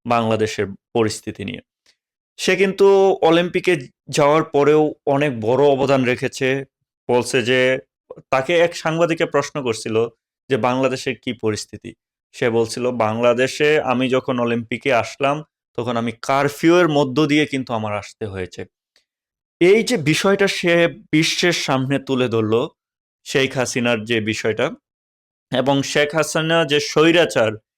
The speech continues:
এবং কিছু কিছু জায়গাতে হাত দিতে নাই। যেমন ডক্টর ইউনূসকে কিন্তু জেলে ভরার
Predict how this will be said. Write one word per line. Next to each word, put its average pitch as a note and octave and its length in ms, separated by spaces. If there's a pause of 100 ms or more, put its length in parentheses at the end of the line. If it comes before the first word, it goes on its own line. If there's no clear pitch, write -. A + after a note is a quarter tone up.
(380)
এবং E3+ 400 (540)
কিছু F#3+ 240
কিছু A3 220
জায়গাতে D#3 640 (400)
হাত B2 260
দিতে A2+ 320
নাই। - 140 (540)
যেমন C3 380
ডক্টর C3 360 (100)
ইউনূসকে D3+ 540
কিন্তু C#3+ 460
জেলে C3 420
ভরার A2+ 360